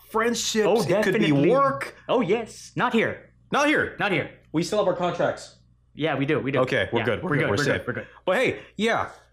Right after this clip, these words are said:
Speaker 1: Uh, chances are you need to start swinging, which means, in essence, you need to start standing up for yourself.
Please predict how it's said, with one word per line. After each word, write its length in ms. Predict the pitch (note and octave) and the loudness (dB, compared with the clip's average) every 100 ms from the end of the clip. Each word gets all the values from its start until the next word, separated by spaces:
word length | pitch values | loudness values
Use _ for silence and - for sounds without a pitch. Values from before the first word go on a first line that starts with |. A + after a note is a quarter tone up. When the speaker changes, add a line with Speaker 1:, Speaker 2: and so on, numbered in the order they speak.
| _ - | _ -2
Speaker 1:
Uh, 340 | F#3 F#3 F3+ | 2 4 2
chances 480 | E3 - G#3+ B3 A3 | 0 -2 0 0 2
are 180 | G3 G3+ | 2 2
you 140 | G3+ | 2
need 180 | G3 G3+ | 2 0
to 80 | F#3 | 0
start 260 | F#3 E3+ D#3+ | 0 0 0
swinging, 460 | - E3+ E3 E3 | 0 2 2 2
which 240 | D#3 D3 D#3 | 2 2 0
means, 840 | D3 F3+ G3 G3 F#3+ E3+ - - | 0 2 2 2 0 0 0 -2
in 220 | - D#3 | -4 -6
essence, 680 | D3+ E3 - E3 D#3 - - - _ _ _ _ _ _ _ | -4 -2 -2 -2 -2 -4 -8 -14 _ _ _ _ _ _ _
you 140 | A#2+ C3 | -8 -6
need 160 | D#3 | -6
to 80 | C#3 | -8
start 320 | - B2 B2 | -8 -6 -6
standing 380 | - B2 A#2+ G#2+ | -8 -8 -8 -8
up 100 | G#2+ | -10
for 80 | A2+ | -10
yourself. 320 | F#2 F2+ E2 | -12 -14 -18